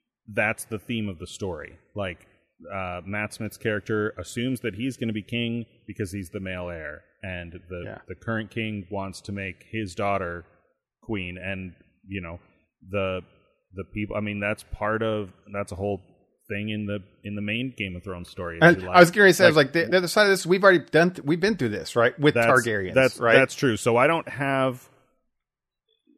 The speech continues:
Speaker 1: I don't have, uh, I'm, I'm not pessimistic
Speaker 2: I certainly
Speaker 1: about
Speaker 2: didn't
Speaker 1: it,
Speaker 2: wanna
Speaker 1: but
Speaker 2: go seven seasons to get another
Speaker 1: I don't
Speaker 2: crazy girl Targaryen in the charge, right? You know?
Speaker 1: Yeah, I don't have high, high expectations for this after the ending of the first series.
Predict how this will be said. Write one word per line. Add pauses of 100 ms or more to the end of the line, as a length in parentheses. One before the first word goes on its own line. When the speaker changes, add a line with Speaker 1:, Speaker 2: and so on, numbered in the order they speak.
(300)
Speaker 1:
I
don't
have,
uh, (380)
I'm, (480)
I'm
not
pessimistic
Speaker 2:
I
certainly
Speaker 1:
about
Speaker 2:
didn't
Speaker 1:
it,
Speaker 2:
wanna
Speaker 1:
but
Speaker 2:
go
seven
seasons
to
get
another
Speaker 1:
I
don't
Speaker 2:
crazy
girl
Targaryen
in
the
charge,
right?
You
know?
Speaker 1:
Yeah,
I
don't
have
high, (140)
high
expectations
for
this
after
the
ending
of
the
first
series.